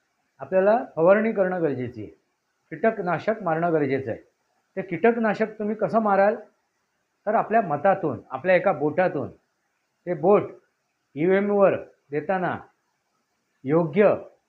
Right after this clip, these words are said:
संघटनेला तुम्हाला मत द्यायचं आहे, योग्य व्यक्तीला नव्हे, तर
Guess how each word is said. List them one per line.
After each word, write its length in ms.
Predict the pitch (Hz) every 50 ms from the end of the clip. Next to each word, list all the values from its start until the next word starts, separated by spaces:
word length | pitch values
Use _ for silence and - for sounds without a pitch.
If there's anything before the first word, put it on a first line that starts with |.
| _ _ _ _ _ _ _ _ _ _ _ _ _ _ _
संघटनेला 640 | - 151 156 156 156 185 180 180 185 190 190 196 208
तुम्हाला 300 | 208 202 190 185 180 190
मत 140 | 185 170 165
द्यायचं 400 | 147 135 139 131 120 113 - 98
आहे, 80 | 92 - _ _ _ _ _ _ _ _ _ _ _ _ _ _ _ _ _ _ _ -
योग्य 360 | 127 139 151 147 135 196 208
व्यक्तीला 480 | 190 160 156 147 - - 208 208 220 220
नव्हे, 340 | 214 214 190 180 170 123 -
तर 220 | - - -